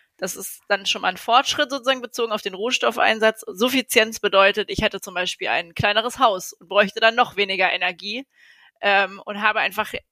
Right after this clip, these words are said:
Energie nicht genutzt, weil ich meine Konsumverhalten, ähm, ändere.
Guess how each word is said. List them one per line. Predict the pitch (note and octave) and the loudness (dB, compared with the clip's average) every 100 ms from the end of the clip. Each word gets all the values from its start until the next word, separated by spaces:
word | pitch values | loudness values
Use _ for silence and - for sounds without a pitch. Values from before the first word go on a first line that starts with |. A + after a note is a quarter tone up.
| - - _ - | -20 -20 _ -4
Energie | A3 G#3+ A#3 | 0 0 0
nicht | A#3+ C4 - | -2 0 0
genutzt, | A3+ G#3+ G#3 - - - _ _ _ - | -2 -6 -6 -8 -16 -18 _ _ _ 0
weil | G#3 F3 | 2 2
ich | G3+ | -4
meine | F#3+ G3 G3 F#3+ | -4 -2 -2 -4
Konsumverhalten, | G#3+ G3 G3 A3 G#3 - F3+ F3 F3 F3 F3 E3+ D#3 - | -6 -12 -12 -14 -14 -2 0 2 0 -2 -18 -14 -10 -4
ähm, | D#3 E3 - | -2 -2 -2
ändere. | E3+ - - - | -4 -2 -4 -4